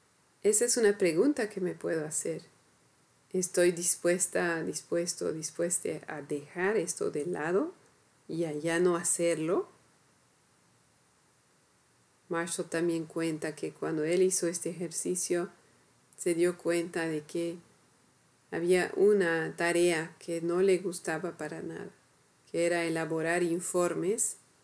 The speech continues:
psicológicos para sus pacientes, que él tenía que elaborar informes escritos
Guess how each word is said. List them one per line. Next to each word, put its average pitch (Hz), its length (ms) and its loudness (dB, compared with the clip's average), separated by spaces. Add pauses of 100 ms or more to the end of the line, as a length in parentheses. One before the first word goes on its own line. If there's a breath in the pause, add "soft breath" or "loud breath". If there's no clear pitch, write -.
(380)
psicológicos - 1080 0 (480)
para 156 220 -6
sus - 180 -6
pacientes, - 640 -6 (1080)
que 165 120 -2
él 156 100 -2
tenía 170 440 0
que 160 160 -4
elaborar 160 440 -4
informes 151 500 -6
escritos 233 800 -2